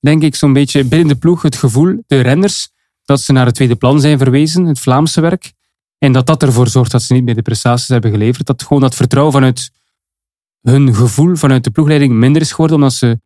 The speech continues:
niet meer het belangrijkste zijn. Ik denk dat dat het grootste probleem was de afgelopen jaren, want je hebt nog altijd, Asgreen, die een minder seizoen heeft, twee jaar geleden, Alaphilippe,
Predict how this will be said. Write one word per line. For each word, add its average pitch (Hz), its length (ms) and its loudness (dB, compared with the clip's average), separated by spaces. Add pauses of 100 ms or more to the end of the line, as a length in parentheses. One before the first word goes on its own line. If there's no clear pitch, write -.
(140)
niet 143 200 -4
meer 135 160 2
het 117 140 0
belangrijkste 120 600 0
zijn. 98 220 -2
Ik 110 60 -2
denk 135 140 0
dat 127 120 0
dat 156 120 -2
het - 360 -10 (100)
grootste 151 280 0
probleem 123 320 0
was 131 120 0
de 139 60 0
afgelopen 123 380 -2
jaren, 131 200 0
want 120 120 0
je - 60 -4
hebt 107 120 -2
nog 113 120 -2
altijd, 127 400 0 (520)
Asgreen, 143 560 2
die 135 120 2
een 123 60 2
minder 127 220 2
seizoen 127 280 2
heeft, 147 260 -2 (320)
twee 123 160 -2
jaar 123 100 0
geleden, 127 400 -2 (260)
Alaphilippe, 135 580 0